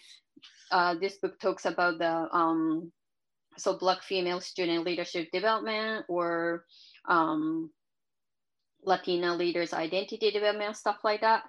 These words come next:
And at the same time, this to-, book talks about the, uh,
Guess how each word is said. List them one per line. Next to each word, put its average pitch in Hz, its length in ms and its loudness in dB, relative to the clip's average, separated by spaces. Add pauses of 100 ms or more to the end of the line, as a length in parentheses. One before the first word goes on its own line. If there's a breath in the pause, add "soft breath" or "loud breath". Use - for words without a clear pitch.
And 190 140 -2
at 180 200 2
the 190 60 -4
same 185 280 -6
time, 240 340 -6
this 185 220 -4
to-, 196 180 0 (100)
book 190 220 -4
talks 262 260 -2
about 185 460 2
the, 175 60 -2
uh, 170 720 2